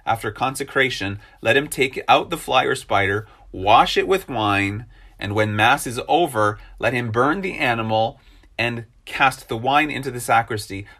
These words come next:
But if he feel no nausea and fear no danger, let him swallow the blood, fly and all." So I don't know about you,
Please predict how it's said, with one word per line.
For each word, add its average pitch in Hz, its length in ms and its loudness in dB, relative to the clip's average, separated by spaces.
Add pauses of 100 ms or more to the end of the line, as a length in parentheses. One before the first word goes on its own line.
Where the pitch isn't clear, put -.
But 117 140 0
if 131 180 -4
he 127 100 -2
feel 151 320 -2
no 151 160 -2
nausea 165 600 2 (220)
and 107 140 -10
fear 147 220 -2
no 139 200 0
danger, 120 680 -2 (180)
let 120 160 0
him 131 140 -4
swallow 156 840 6
the 139 100 0
blood, 113 440 4 (500)
fly 113 640 0 (400)
and 98 220 -6
all." 101 560 2 (1800)
So 117 300 -2
I 147 80 8
don't 170 80 6
know 180 80 6
about 143 240 6
you, 143 380 2